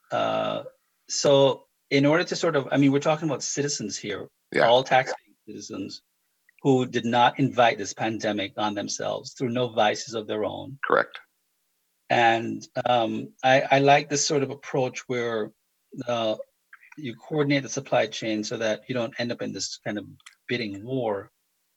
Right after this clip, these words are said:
Speaker 1: so that you have a disproportionate number of deaths occurring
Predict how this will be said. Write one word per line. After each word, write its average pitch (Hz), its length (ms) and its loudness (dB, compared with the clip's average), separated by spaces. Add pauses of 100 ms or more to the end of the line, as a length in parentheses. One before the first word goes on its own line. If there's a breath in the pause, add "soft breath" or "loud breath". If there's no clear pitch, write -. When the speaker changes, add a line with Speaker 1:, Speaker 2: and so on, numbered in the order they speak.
(460)
Speaker 1:
so - 220 0
that 127 240 2
you 135 60 -2
have 127 180 2
a 113 60 -4
disproportionate 117 760 -6
number 113 260 -4
of 98 160 -8
deaths - 580 -2
occurring 107 680 -6